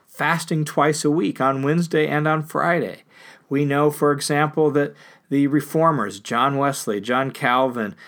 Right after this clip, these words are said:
Martin Luther, they practiced fasting. In fact, John Wesley even made a regular fasting a candidate, uh, or necessary for ordination into the ministry. Um, so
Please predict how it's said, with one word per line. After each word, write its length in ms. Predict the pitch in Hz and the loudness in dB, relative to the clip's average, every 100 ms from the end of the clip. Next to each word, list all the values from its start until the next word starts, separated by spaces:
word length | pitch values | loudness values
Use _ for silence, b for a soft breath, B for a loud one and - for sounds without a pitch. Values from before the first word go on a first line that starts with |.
| B - | B -4
Martin 280 | 113 143 131 | -2 0 2
Luther, 440 | 147 143 208 - B B - | 0 0 -4 -8 B B -4
they 140 | 123 | -4
practiced 760 | 127 - 143 151 - 147 - - | -4 -2 -2 -2 -2 -4 -4 -16
fasting. 720 | - 151 151 143 - 107 98 | -6 -4 -2 -4 -8 -10 -10
In 80 | |
fact, 240 | 95 110 110 | -4 -4 -2
John 280 | 123 123 123 | -2 0 0
Wesley 340 | 147 - 131 | -2 -2 -4
even 200 | 135 117 | -4 -4
made 360 | 131 139 127 - B B B | 0 0 -2 -10 B B B
a 100 | 113 | -2
regular 360 | 113 131 127 113 | 0 2 0 0
fasting 500 | - 135 139 147 123 | 0 -2 -2 -6 -8
a 60 | |
candidate, 760 | - - - 151 160 143 - - | -12 -12 -4 -2 0 -2 -4 -6
uh, 300 | 107 107 - 127 | -6 -6 -8 -6
or 100 | 117 | -2
necessary 600 | 143 160 135 - 113 123 | -2 -2 -4 -2 0 0
for 320 | - 123 113 B - | 0 -2 -4 B -2
ordination 720 | 143 135 135 156 165 117 110 | 0 0 0 0 0 -4 -6
into 560 | 123 131 - 131 127 B B B B | -6 -6 0 0 0 B B B B
the 100 | - | -4
ministry. 720 | 123 151 160 147 - 92 87 _ b b b | 0 2 2 -2 -6 -10 -12 _ b b b
Um, 260 | 117 107 110 B B | -10 -10 -12 B B
so 320 | - 165 147 | -2 0 0